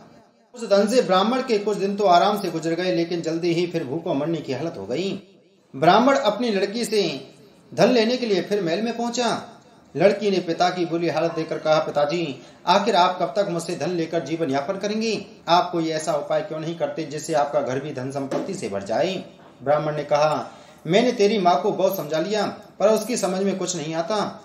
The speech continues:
उसका पूर्णपन नष्ट हो जाए तो घर की निर्धनता भी दूर हो जाए।" तब कुछ सोचकर लड़की ने पिता से कहा, "पिताजी,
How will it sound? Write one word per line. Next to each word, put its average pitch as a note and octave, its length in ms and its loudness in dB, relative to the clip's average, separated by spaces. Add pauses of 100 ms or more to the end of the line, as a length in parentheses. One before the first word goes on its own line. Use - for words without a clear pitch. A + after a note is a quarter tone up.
(180)
उसका E3+ 300 2
पूर्णपन D#3+ 560 -2
नष्ट - 180 -4
हो D3 80 -6
जाए D#3 200 2
तो D#3+ 140 -4
घर C3 180 -2
की E3 140 -6
निर्धनता D3+ 460 -2
भी D#3+ 120 2
दूर C3+ 200 -8
हो G2+ 80 -6
जाए।" D#3 400 -2 (400)
तब F3 220 2
कुछ E3+ 180 -4
सोचकर D#3 340 -4
लड़की D3+ 220 -4
ने E3 60 -2
पिता D3+ 260 -2
से D3+ 120 -4
कहा, D3+ 160 0
"पिताजी, D3 580 -2